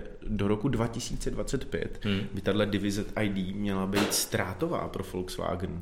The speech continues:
Speaker 1: což mě docela za-, zaujalo.
Speaker 2: Mm,
Speaker 1: Přijde
Speaker 2: ono
Speaker 1: mi
Speaker 2: to
Speaker 1: to
Speaker 2: není
Speaker 1: zajímavé.
Speaker 2: tajemství, protože i pan Marchione, jestli to říkám
Speaker 1: Mhm.
Speaker 2: dobře, který vedl, eh, koncern Chrysleru, kam spadá
Speaker 1: Mhm.
Speaker 2: Ferrari a podobně, tak, eh, Fiat pět set E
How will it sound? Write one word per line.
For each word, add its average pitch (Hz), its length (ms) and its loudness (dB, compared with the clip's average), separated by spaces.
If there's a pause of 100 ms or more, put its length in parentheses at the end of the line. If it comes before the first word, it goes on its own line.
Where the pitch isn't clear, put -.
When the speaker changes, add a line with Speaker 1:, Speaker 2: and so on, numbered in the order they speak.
Speaker 1:
což - 260 -6
mě 110 100 4
docela 113 320 2
za-, 131 160 2
zaujalo. 101 580 4
Speaker 2:
Mm, 147 60 -4
Speaker 1:
Přijde - 220 0
Speaker 2:
ono 139 80 8
Speaker 1:
mi 139 40 6
Speaker 2:
to 160 80 2
Speaker 1:
to - 20 4
Speaker 2:
není 180 120 6
Speaker 1:
zajímavé. 190 160 6
Speaker 2:
tajemství, 135 420 4
protože 110 800 8 (180)
i 107 460 6 (760)
pan 101 340 2 (300)
Marchione, 98 680 4
jestli 98 220 -2
to 95 40 2
říkám 98 180 0
Speaker 1:
Mhm. 101 80 6
Speaker 2:
dobře, 98 360 2
který 98 320 -2
vedl, 92 480 2
eh, 92 40 -4 (800)
koncern 95 500 0
Chrysleru, 98 500 2
kam 98 180 0
spadá 90 480 0 (160)
Speaker 1:
Mhm. 104 120 4
Speaker 2:
Ferrari 92 320 0
a 87 40 -2
podobně, 95 320 -2 (720)
tak, - 280 2
eh, 104 160 10
Fiat 120 300 4
pět 131 200 4
set 147 200 2
E 101 300 4